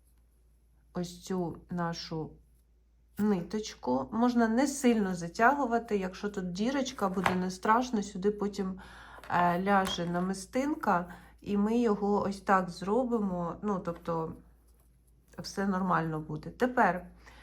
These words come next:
другий ряд, нам треба подвоїти кількість, е, петель, щоб у нас вийшло сорок стовпчиків. Дивіться, ми витягуємо петлю, а, вводимо гачок в п-, першу петлю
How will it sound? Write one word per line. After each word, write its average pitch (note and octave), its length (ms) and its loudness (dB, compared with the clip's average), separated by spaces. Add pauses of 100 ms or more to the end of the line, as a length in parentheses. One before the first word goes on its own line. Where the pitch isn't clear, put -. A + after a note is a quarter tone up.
(360)
другий G#3+ 480 4
ряд, F#3 360 6
нам B3 180 4
треба A#3 260 0
подвоїти G3+ 680 -2
кількість, - 720 -12
е, F3 160 -4
петель, B3+ 440 4
щоб F#3+ 280 -4
у F#3+ 40 0
нас G#3 320 2
вийшло F#3+ 360 -2
сорок G3+ 420 -2
стовпчиків. E3+ 840 -6 (580)
Дивіться, G3 420 0
ми A3+ 160 2
витягуємо G3 680 2
петлю, F#3+ 680 -2 (2750)
а, F3+ 300 4
вводимо G3+ 440 4
гачок G3 640 0
в - 80 -16
п-, F3+ 340 0
першу F#3 480 0
петлю F3 640 -4